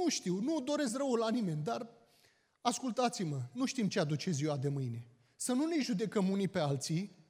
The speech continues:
și pentru cei ce trec pe acolo să credeți că există unul care știe toate lucrurile și are o vreme potrivită. Nădăjduiește și nu te întrista, nu te supăra pe el,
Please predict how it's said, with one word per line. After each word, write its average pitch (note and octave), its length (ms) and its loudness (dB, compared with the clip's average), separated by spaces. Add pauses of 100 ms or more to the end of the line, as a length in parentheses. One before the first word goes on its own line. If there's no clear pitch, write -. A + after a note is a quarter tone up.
(560)
și - 140 -6
pentru B3+ 260 2
cei D4+ 200 6
ce - 180 2
trec A#3 220 0
pe A#3+ 80 2
acolo G#3+ 300 2
să B3+ 160 -2
credeți A#3 360 0
că A#3 80 2
există G#3+ 420 0
unul G#3 640 -2 (880)
care B3+ 240 2
știe D4+ 280 4
toate C#4 320 2
lucrurile E3+ 640 2 (120)
și - 180 0
are A#3 120 8
o A3 60 10
vreme B3 300 8
potrivită. G3+ 920 6 (580)
Nădăjduiește A3+ 800 4
și - 120 0
nu C4 120 4
te D4 100 -2
întrista, C4 540 2
nu C4+ 120 4
te C#4+ 120 4
supăra G3+ 440 4
pe E3 180 4
el, C#3+ 200 0